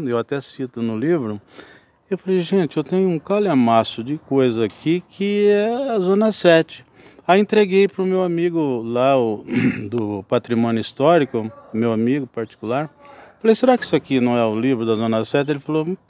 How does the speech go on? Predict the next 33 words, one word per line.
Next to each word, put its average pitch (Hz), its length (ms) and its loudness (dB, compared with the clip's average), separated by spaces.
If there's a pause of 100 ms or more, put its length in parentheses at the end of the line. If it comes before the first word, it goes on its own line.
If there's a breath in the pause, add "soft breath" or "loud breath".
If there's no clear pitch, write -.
(140)
"Perfeito, 170 540 2
Jeremias, 117 440 -2
eu, 131 280 0
eu 139 120 0
nunca 185 340 0
vi 160 180 -2
uma 170 200 0
coisa 131 260 -2
mais 151 280 2
completa 170 680 0
do 127 80 -10
que - 80 0
essa, 147 140 2
porque - 160 -6
você 175 520 0 (480 soft breath)
pisou 185 420 4
no 180 120 2
bairro, 131 300 6
você 190 140 -2
não 208 120 0
é - 40 -2
um 233 60 -4
historiador 151 1000 2
que 139 280 -2 (160)
é 139 100 -6
contratado 143 720 2
pra 131 160 0 (300)
ir 135 160 -2
lá 131 360 4
falar 127 320 -2
sobre 127 280 -8
um 127 100 -2
bairro." 107 300 -2